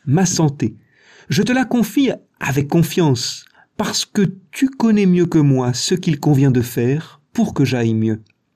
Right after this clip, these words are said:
Cette confiance donnée par le malade oblige le soignant à respecter sa fragilité et à tout faire pour diminuer le plus possible cette vulnérabilité.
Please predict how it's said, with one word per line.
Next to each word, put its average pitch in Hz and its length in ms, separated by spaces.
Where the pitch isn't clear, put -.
Cette - 220
confiance 143 480
donnée 147 420
par 120 240
le 117 120
malade 143 600
oblige 226 520
le 156 80
soignant 175 680
à 139 120
respecter 214 800
sa 185 160
fragilité 131 840
et 208 100
à 240 80
tout - 300
faire 160 360
pour 135 220
diminuer 202 440
le 139 120
plus 262 340
possible 208 560
cette 202 360
vulnérabilité. 123 880